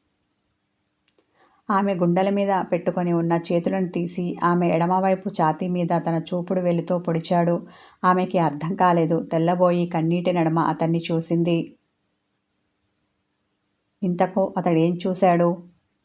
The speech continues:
అతనికి ఎందుకంత కోపం వచ్చింది? అతడు ప్రేమతో ఆమె దరి చేరిన ప్రతిసారి అతన్ని డిస్టర్బ్ చేస్తున్నదేమిటి? తదుపరి భాగంలో తెలుసుకుందాం. కథ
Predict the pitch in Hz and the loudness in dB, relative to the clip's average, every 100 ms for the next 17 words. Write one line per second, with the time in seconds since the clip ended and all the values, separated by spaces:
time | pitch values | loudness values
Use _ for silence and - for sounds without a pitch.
0 | _ _ _ 202 190 175 160 170 190 190 | _ _ _ -4 -2 0 0 2 2 0
1 | 190 175 170 180 175 175 180 175 170 175 | 2 2 2 2 2 0 0 2 0 -2
2 | - _ _ _ - 180 180 175 165 170 | -10 _ _ _ -4 -2 -2 2 2 2
3 | 180 196 - 175 170 156 160 170 190 180 | 2 2 4 2 2 2 2 0 0 0
4 | 185 175 160 160 180 175 170 170 180 170 | 0 -2 -4 -2 -4 0 2 4 2 0
5 | - - _ _ - 202 190 180 165 - | -4 -18 _ _ -6 0 2 2 0 -2
6 | 185 185 180 175 190 180 165 160 165 165 | -2 0 -2 -2 -2 2 4 4 2 2
7 | 170 170 - _ _ _ _ _ _ _ | -2 -2 -10 _ _ _ _ _ _ _
8 | 165 160 185 175 165 170 165 165 170 160 | -4 -2 -2 -2 -2 0 2 0 0 0
9 | 151 - 165 165 160 - - - - _ | -2 -4 0 2 2 -2 -12 -20 -20 _
10 | _ - 180 170 160 | _ -10 -6 0 0